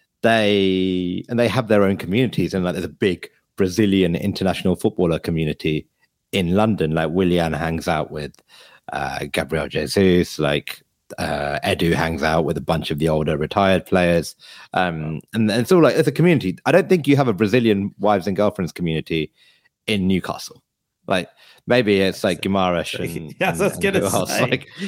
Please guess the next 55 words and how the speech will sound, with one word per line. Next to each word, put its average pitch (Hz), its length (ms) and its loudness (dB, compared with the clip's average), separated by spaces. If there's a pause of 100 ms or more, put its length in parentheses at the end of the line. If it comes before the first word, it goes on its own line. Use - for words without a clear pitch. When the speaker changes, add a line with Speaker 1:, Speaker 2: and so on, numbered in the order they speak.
(200)
Speaker 2:
is 160 180 -2
Joe 190 200 2
Linton? 185 600 0
Speaker 1:
<laughs> - 40 -10
Yeah, 151 320 2
Speaker 2:
Is 156 120 0
he, 165 80 0
Speaker 1:
Joe 151 60 6
Speaker 2:
is 117 260 2
Joe 160 180 -2
Speaker 1:
Linton. 175 180 0
Speaker 2:
Linton 170 100 -2
Brazilian? 156 400 -2
Speaker 1:
<laughs> 170 40 -2
Yeah. 175 60 2
Speaker 2:
Right, 143 240 -2
yeah. 156 160 -8
So, - 260 -8
uh, 151 120 -4
it's 160 100 -4
just 139 120 -8
those 151 240 2
Speaker 1:
Um, 120 60 -6
Speaker 2:
two 127 80 -2
hanging 120 260 -2
out. 110 300 -6
Speaker 1:
yeah, 101 480 0
so, 123 360 2 (220)
and 123 180 0
I 127 40 4
don't 127 120 2
know. 123 140 2
Like, 98 160 -2
I 104 60 -2
don't 120 220 2
think 110 260 -2
Sunderland 90 400 -2
have 87 140 -4
any 80 100 -8
Brazilians 78 540 -8
that 78 120 -10
they 80 120 -12
can 78 200 -14
just - 280 -16 (180)
work 85 240 -10
with. 78 180 -16
Like, 87 280 -8
so, 104 180 -2 (600)
um, 117 680 -4 (300)
like, 139 160 -2
all 202 160 4
of 196 60 4
these 160 180 2
little 135 220 2
things, 107 600 -6